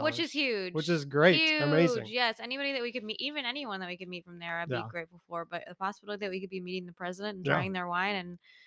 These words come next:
Speaker 1: so we are very excited about that.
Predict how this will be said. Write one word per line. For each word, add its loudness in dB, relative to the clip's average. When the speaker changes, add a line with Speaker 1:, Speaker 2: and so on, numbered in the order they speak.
Speaker 1:
so 10
we 2
are 4
very 4
excited -2
about 2
that. 2